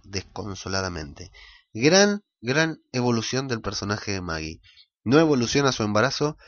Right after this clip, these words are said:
pero sí evolucionó su personaje, que fue apareciendo muy de a poquito luego de la muerte de Glenn, hasta convertirse en esto que está genial.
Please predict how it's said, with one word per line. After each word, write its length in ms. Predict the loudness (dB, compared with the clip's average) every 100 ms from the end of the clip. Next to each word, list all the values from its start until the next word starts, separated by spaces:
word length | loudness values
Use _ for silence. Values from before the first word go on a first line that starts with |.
| -20 _
pero 220 | -2 0 0
sí 380 | 0 -2 -2 _
evolucionó 920 | -6 -2 -2 -4 -4 -2 -2 -2 -4
su 200 | -4 -6
personaje, 640 | -2 -2 0 -2 -2 -4 -8
que 120 | -10
fue 160 | -4
apareciendo 440 | -2 -2 -6 -6 -4
muy 180 | -2 0
de 80 |
a 60 | 0
poquito 460 | -2 -10 -6 -4 -2
luego 360 | 0 0 2
de 60 | -2
la 80 | -2
muerte 320 | -2 -4 -4
de 120 | -4
Glenn, 300 | -2 -2 -4 _ -20 -20 _
hasta 260 | -8 -4 -6
convertirse 920 | -4 -4 -6 -6 -8 -6 -4 -4 -4
en 200 | -6 -4
esto 360 | -4 -4 -6 -4
que 80 |
está 360 | -8 -4 -4 -4 _ _
genial. 520 | -8 -2 0 0 -6